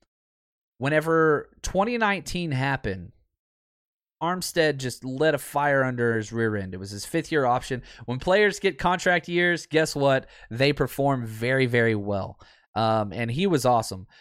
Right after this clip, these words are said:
Uh, made his debut in the playoffs against Minnesota Vikings, crushed them twenty-seven to ten.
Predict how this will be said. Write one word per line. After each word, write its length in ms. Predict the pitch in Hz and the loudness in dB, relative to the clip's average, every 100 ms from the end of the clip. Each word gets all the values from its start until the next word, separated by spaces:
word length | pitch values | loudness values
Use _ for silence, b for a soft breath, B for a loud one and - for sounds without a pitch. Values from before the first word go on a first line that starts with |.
| b | b
Uh, 240 | - 120 117 | -2 2 2
made 200 | 127 151 | 2 0
his 220 | 151 147 | 2 0
debut 400 | - 139 131 143 | 0 0 2 0
in 80 | 151 | 0
the 80 | 120 | -2
playoffs 480 | - 147 156 151 - | 0 2 4 2 0
against 320 | 131 127 - | -6 -8 -6
Minnesota 380 | 127 120 123 107 | -6 -2 -2 -2
Vikings, 560 | 104 127 135 135 127 | 0 0 -2 -6 -8
crushed 400 | - - 143 - | -6 0 0 0
them 160 | 139 131 | -4 -6
twenty-seven 540 | - 135 127 135 127 | -4 -6 -4 -2 -2
to 60 | 110 | -4
ten. 460 | - 143 139 135 | -6 -2 -2 -2